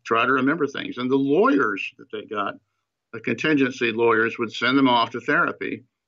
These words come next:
to try to remember more things. Um, and that was never brought out in this case. And, uh, it's, as I say, it's not simply that, but,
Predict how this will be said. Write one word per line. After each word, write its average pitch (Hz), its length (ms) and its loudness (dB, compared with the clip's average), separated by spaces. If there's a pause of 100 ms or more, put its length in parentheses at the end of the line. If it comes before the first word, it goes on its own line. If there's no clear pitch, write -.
(200)
to 123 100 -2
try 123 320 0
to 127 60 2
remember 113 420 0
more 110 260 -4
things. 127 460 -6 (840)
Um, 113 600 -2 (360)
and 117 400 0 (200)
that 135 160 0
was 131 160 -2
never 147 440 0
brought 120 300 0
out 107 280 0
in 104 100 -8
this 101 200 -12
case. 104 380 -10 (960)
And, 117 540 0 (460)
uh, 113 580 0 (640)
it's, 120 260 -6 (480)
as 135 140 -2
I 131 100 2
say, 135 220 0
it's 151 160 -2
not 143 220 -2
simply 156 440 -4
that, 165 300 0 (1000)
but, 131 340 0